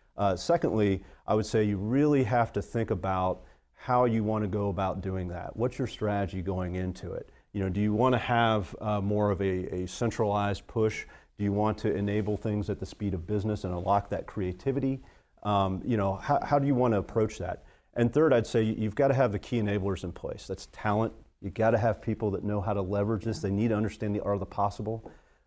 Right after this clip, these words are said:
Um, they also need to understand the business and, and what you're trying to achieve. Uh, and then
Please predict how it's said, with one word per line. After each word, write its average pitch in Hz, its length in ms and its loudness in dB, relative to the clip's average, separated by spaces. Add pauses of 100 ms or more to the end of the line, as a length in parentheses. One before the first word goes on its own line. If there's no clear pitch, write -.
(100)
Um, 95 160 0
they 101 100 4
also 120 240 4
need 117 120 2
to 107 80 0
understand 107 400 -2
the 85 40 -4
business 104 460 -2
and, 92 220 -2
and 92 120 -4
what 98 160 -4
you're 101 80 -6
trying 101 280 -4
to 92 80 -2
achieve. 107 340 -4 (480)
Uh, 101 360 0
and 123 140 4
then 139 240 6